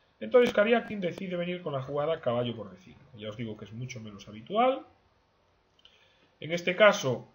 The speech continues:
eh, eh, Sviller juega caballo E cuatro. La, había algunas partidas, no hay muchas. Una de ellas es jugar C cuatro directamente. Fue entre Marcus y Krapsip en Alemania en dos mil catorce. Una partida que, en teo-, que ganó el negro tras B por C, D por C,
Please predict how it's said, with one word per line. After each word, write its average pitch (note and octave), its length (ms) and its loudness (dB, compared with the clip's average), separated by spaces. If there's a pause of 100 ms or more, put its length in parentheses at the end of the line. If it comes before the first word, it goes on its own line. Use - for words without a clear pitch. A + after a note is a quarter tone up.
eh, A2 640 -4 (280)
eh, A#2 200 -8
Sviller D#3 300 -2
juega D#3+ 320 6
caballo C3 360 6
E D#3 80 -4
cuatro. B3+ 540 4 (260)
La, D3 440 2
había G3 240 4
algunas G#3+ 240 0
partidas, F3+ 420 2
no G#3+ 80 0
hay G3 100 2
muchas. G#3+ 380 -2
Una G#3 180 0
de A3 80 0
ellas G#3 180 -2
es F3 100 -6
jugar F3+ 240 4
C D#3+ 180 0
cuatro G3 320 4
directamente. G3 540 -2
Fue E3+ 160 0
entre D#3+ 200 -6
Marcus E3 600 0
y C3 280 -4
Krapsip A#3 560 -2
en C#3+ 180 -6
Alemania D3 400 -4
en C3+ 60 -8
dos B2 140 -4
mil C3+ 120 -6
catorce. A3 520 -4 (560)
Una G#3 180 2
partida F3 380 2
que, C#3 80 -4
en B2+ 80 -6
teo-, C3+ 260 -4
que C3 80 -8
ganó C#3 220 0
el F3+ 80 -4
negro G3+ 360 -2 (240)
tras A#2+ 220 -2
B D3+ 120 -2
por D3+ 200 -2
C, D#3+ 220 2
D C3 120 -2
por C3+ 200 -4
C, F#3 400 -4